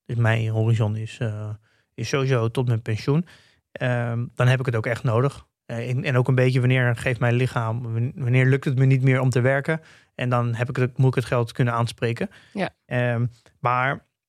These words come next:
Speaker 1: ja, ik heb natuurlijk een beetje een voordeel omdat ik een, eh, een bedrijf heb verkocht, waardoor ik een, eh, eh, iets meer heb dan, eh, dan ik gemiddeld zou hebben op mijn leeftijd. Ehm, dus ik, ik kan het, zou het ook kunnen omdraaien, dat ik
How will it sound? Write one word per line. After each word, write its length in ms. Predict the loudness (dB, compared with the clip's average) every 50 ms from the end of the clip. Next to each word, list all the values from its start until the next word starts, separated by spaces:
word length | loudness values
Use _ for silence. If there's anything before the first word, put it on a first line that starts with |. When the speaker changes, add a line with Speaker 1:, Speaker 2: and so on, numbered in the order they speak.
| _ _ _ _
Speaker 1:
ja, 120 | -4 -4 -4
ik 140 | -4 -4 -4
heb 80 | -2 0 2
natuurlijk 180 | 2 2 2
een 140 | 2 0 2
beetje 100 | 2 4
een 120 | 2 4
voordeel 380 | 4 4 4 4 4 4 4 2
omdat 240 | 2 0 0 -2 -4
ik 160 | -6 -6 -6
een, 180 | -8 -6 -6 -6
eh, 60 | -6 -8 -8 -10 -10 -8
een 120 | -8 -4 -4
bedrijf 280 | -2 0 0 0 0
heb 120 | -2 -6 -4
verkocht, 400 | -6 -4 0 0 -2 -2 -4 -10
waardoor 220 | -10 -8 -6 -4 -4
ik 160 | -4 -4 -4
een, 180 | -8 -6 -6
eh, 180 | -6 -8 -8 -10 -12 -14 _ _ _
eh, 160 | -12 -12 -10 -8
iets 160 | -10 -6 -2
meer 260 | 2 2 2 2 2 2
heb 200 | 0 0 0 2
dan, 280 | 0 0 0 -2 -4
eh, 220 | -6 -6 -6 -8 -10 -10 -12 -14 _
dan 240 | -6 -6 -4 -2 -4
ik 120 | -4 -6
gemiddeld 340 | -4 0 0 2 2 2 0
zou 140 | 0 -2 -2
hebben 200 | -2 0 -2 -2
op 60 | 0
mijn 140 | 0 2 2
leeftijd. 420 | 2 2 0 -2 -4 -4 -4 -6 -10 _ _ _ _ _ _ _ _
Ehm, 360 | _ -4 -4 -2 -2 -2 -4 -4 -6 -6 -20 _ _ _
dus 120 | -14 -14
ik, 280 | -14 -14 _ _ -4 -4
ik 80 | -2 0
kan 200 | 0 0 2 2
het, 100 | 0 0
zou 160 | 0 -2 0
het 100 | 0 0
ook 100 | 0 2
kunnen 200 | 2 2 2 2
omdraaien, 600 | 2 2 2 2 2 0 0 0 -2 -2 -4 -6 _ _ _ _ _ _ _ _
dat 160 | _ -2 0
ik 220 | 0 -2 -4 -4